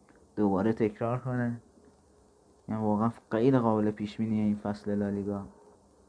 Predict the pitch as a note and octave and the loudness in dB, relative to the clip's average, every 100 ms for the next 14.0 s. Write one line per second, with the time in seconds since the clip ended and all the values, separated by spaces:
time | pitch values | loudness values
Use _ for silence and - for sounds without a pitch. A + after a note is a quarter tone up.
0 | - A2+ A2+ G#2+ - A#2+ A#2+ B2 B2 B2+ | -8 0 2 2 2 2 4 4 6 6
1 | A#2+ - - - A#2 A2+ A#2 A#2 A2 G#2+ | 4 -2 -20 0 2 4 2 2 0 2
2 | A#2+ B2 - A#2 - A#2 A2+ A2 A#2 C3 | 2 2 0 -4 0 2 2 2 2 2
3 | C#3 C3+ C3+ - C3+ C3+ C3+ B2+ B2+ A#2+ | 2 0 -2 -2 2 2 0 -2 0 0
4 | A2+ G#2+ A2 A#2+ A#2+ - A2 A2 A2 A2 | -2 -4 0 2 0 0 2 4 4 4
5 | B2 A#2 - _ _ - - - - - | 2 -2 -8 _ _ -20 -20 -20 -20 -4
6 | - B2 C3 C3 C3 - C3 A#2+ G#2 A2 | 2 6 6 6 2 -2 0 0 0 2
7 | G#2 G#2 G#2+ A#2 A#2 A#2 A2+ A2+ A2+ - | 2 2 2 2 2 0 -4 -4 -4 -4
8 | - A2+ - - - - - - G#2+ A2 | -4 -4 -6 -20 -20 -20 -20 -4 0 4
9 | A#2+ A#2 A#2 - G#2 G#2+ A2 G#2+ G#2+ G#2 | 6 6 4 0 -2 0 0 0 -2 -4
10 | - A2 - G#2 G#2 - A2+ A#2+ A#2+ A2+ | -6 -10 -6 -8 -8 -4 -2 -2 0 2
11 | A2+ A2+ - - - - - - - - | 2 0 -6 -20 -20 -20 -20 -20 -20 -20
12 | - F#2 - A2 A2 G2+ A#2 B2 A#2+ A2 | -12 -12 0 4 4 4 4 6 4 2
13 | A2 G#2+ A#2 A2+ G#2 G2+ G2 F#2+ F2+ | 2 4 4 4 0 -4 -4 -4 -4